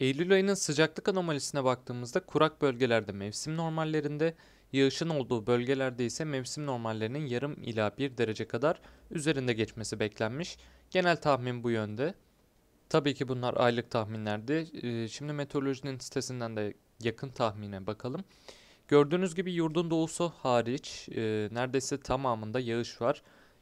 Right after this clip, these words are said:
Yurdun özellikle güneyi ve iç kesimlerinde kuvvetli yağış bekleniyor. Bu yağışlarla birlikte tabii ki şimşek ve yıldırım aktiviteleri de gözlenebilir, muhtemeldir. Zaten meteorolojide belirtmiş buraya, e, gök gürültülü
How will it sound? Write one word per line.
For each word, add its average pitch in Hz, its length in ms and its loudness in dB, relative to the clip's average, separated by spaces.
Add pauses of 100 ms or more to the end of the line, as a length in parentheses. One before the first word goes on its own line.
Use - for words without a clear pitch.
Yurdun 139 300 2
özellikle 143 540 2
güneyi 135 400 -2
ve 139 80 0
iç - 220 -10
kesimlerinde 120 800 -4 (380)
kuvvetli 139 380 0
yağış 143 340 2
bekleniyor. 113 580 -4 (720)
Bu 156 60 2
yağışlarla 143 540 4
birlikte 131 300 -2
tabii 127 280 -4
ki 131 240 -4
şimşek 127 500 -6
ve 120 60 -2
yıldırım 120 360 -2
aktiviteleri 113 680 -4
de 104 160 0 (140)
gözlenebilir, 117 800 0
muhtemeldir. 117 760 -2 (240)
Zaten 131 340 2
meteorolojide 117 580 -4
belirtmiş 131 500 -4
buraya, 151 280 0 (540)
e, 117 360 2
gök 123 200 2
gürültülü 117 540 -4